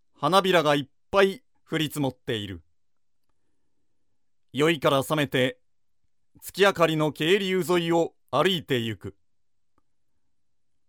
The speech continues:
鳥はもう巣に帰り、人の姿も見えなくなっていた。渓流沿いで一人飲む酒、いい雰囲気です。自らやるは憂さ晴らしをすること。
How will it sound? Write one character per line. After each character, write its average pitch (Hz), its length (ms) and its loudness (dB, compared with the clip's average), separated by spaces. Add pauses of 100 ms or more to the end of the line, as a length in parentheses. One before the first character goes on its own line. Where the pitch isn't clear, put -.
(120)
鳥 180 240 2
は 196 120 8
も 185 220 4
う 131 40 -2
巣 - 160 -6
に 165 160 0
帰 147 280 0
り、 113 220 -12 (580)
人 - 240 -4
の 170 120 2
姿 147 360 0
も 135 160 0
見 131 160 -2
え 180 60 2
な 170 120 2
く 143 100 -4
な 123 120 -2
っ - 60 -16 (140)
て 120 100 -4
い 110 140 -8
た。 - 160 -12 (1400)
渓 233 240 6
流 262 180 6
沿 226 240 6
い 208 40 -4
で 196 120 6
一 - 200 4
人 214 160 4
飲 160 60 4
む 151 100 2
酒、 156 460 0 (160)
い 160 300 0
い - 20 -2
雰 139 240 0
囲 170 60 2
気 170 100 -4
で 139 100 4
す。 - 320 -10 (1120)
自 170 320 -2
ら 165 300 8
や 139 200 4
る 175 260 2
は 160 320 4
憂 131 120 -4
さ 208 200 4
晴 226 100 8
ら 196 140 6
し 165 180 -2
を 180 80 4
す - 100 -2
る 156 120 0
こ 139 100 -2
と。 120 220 -4